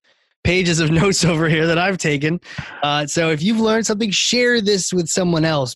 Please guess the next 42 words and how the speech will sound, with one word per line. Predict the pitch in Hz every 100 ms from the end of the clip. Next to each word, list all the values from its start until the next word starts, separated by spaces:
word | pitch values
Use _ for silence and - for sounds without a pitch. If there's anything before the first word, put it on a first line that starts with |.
| -
Be | 202 262
a |
thought | - 170 156
leader | 151 156 151
in | 143
your | 135 135
own | 160 170
space | - - 123 123 - - _ _
and | 135
get | 143 165
this | 160 -
content | - 156 147 139
out | 127 127 127 - _ _
to | 135
someone | - 143 139
else, | 135 123 123
even | 156 180
if | 165
it's |
just | 160 135
a | 117
coworker, | - 160 160 165 160 160 165 160 - -
<laughs> | _
a | 139 135 -
parent, | 151 160 175 151
sibling. | - 175 175 180 180 180 - - _ _
Share | - 170 214
it | 214
with | 190
someone. | - 190 196 165 127 110 120
Get | 175 185
that | 190
information | 190 175 170 160 156
out | 147 143 -
there, | 131 131
and | 127 120 -
I'm | 165
gonna | 233 196
go | 151
get | 139
the | 135
workbook. | 127 123 - 131 123